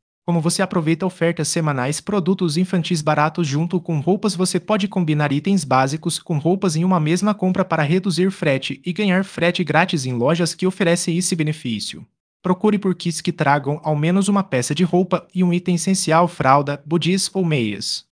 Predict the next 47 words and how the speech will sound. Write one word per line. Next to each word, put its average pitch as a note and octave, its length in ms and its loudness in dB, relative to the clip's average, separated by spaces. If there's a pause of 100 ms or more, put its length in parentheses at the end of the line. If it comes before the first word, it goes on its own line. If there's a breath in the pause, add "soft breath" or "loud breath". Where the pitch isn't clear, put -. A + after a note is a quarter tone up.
(200)
Ao B2+ 160 4
acompanhar D3+ 500 2
o D3+ 60 0
calendário E3 480 2
de D#3+ 100 0
promoções, G3 720 0
você D#3 240 0
consegue F3 440 0
encaixar F#3 440 2
roupas F3+ 400 0
com D3+ 160 -4
peças F#3+ 380 0
que - 100 -4
o F#3 40 4
bebê E3+ 260 4
já F3+ 180 4
usa, F3+ 480 2
evitando E3+ 360 2
o D#3+ 40 -2
tamanho F3 380 4
errado. B2+ 480 -2 (340)
Se D3+ 120 0
a C3+ 40 0
promoção F#3+ 440 2
trouxer F#3 440 0
roupas F#3+ 380 0
com F3 140 -4
descontos F#3+ 640 0
significativos, F3+ 1040 -2
pense C#3+ 360 -2
em D#3+ 60 -2
comprar E3 460 2
um F3 60 2
tamanho F3 360 2
um D#3+ 80 2
pouco F#3+ 340 -2
maior D#3+ 320 2
para F3 160 0
durar E3+ 280 2
mais D#3 280 0
tempo F#3+ 280 2
desde E3 340 2
que F3 100 -2
a D#3+ 60 -2
qualidade D#3+ 540 2
seja E3+ 260 2
boa. C3 400 0